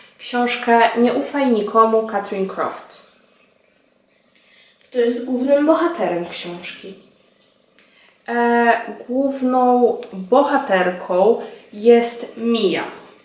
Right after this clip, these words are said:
Speaker 1: E, jest to żona profesora, e, który popełnił samobójstwo.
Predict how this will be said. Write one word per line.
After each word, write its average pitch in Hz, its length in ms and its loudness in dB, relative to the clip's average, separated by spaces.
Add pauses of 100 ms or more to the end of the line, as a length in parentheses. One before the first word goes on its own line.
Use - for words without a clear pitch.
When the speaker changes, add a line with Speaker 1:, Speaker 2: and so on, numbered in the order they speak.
(800)
Speaker 1:
E, 226 360 2 (100)
jest - 400 2
to 226 560 2
żona 226 880 4
profesora, 220 760 0 (840)
e, 233 280 2
który 294 340 -4
popełnił 220 840 -2
samobójstwo. 175 840 -4